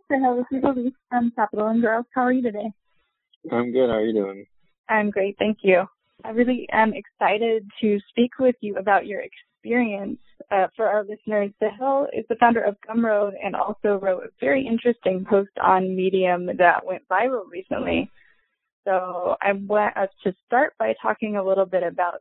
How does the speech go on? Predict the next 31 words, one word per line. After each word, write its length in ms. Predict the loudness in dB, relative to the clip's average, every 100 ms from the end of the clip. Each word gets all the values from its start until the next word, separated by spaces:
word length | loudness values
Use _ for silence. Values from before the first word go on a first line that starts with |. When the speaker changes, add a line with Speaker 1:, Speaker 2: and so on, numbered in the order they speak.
| 0
Speaker 1:
that. 280 | 2 2 0 -12 _ _ _ _ _ -14 -4
You 140 | 0
mentioned 760 | 2 0 0 0 0 -2 -2 2
that 200 | 2 2
you 120 | -2
were 140 | 0
the 100 | -2 2
second 260 | 2 2
employee 460 | -2 0 0 0 -2
at 80 | -4 -2
Pinterest 420 | 0 2 0 -2 -4 _ -10 -2
and 200 | 0 2
you 100 | 4
left 200 | 4 2 -4
before 300 | -2 0 0
your 120 | -2 2
stock 260 | 4 4 2
options 440 | 0 0 -2 -8 -2
vested, 640 | 0 0 _ 0 0 -2 -6 0
uh, 380 | 2 2 0 -8 -2
which, 220 | 0 0 -2 -12 -12 -18 _ _
as 220 | 2 2 0 -12 _ _ -16 -8
we 140 | -2
know, 160 | 0 2
is 100 | 0
a 60 |
company 340 | -2 -2 -2 0
that's 220 | -2 0
now 140 | -2 2
valued 340 | 2 2 -2
at 160 | -4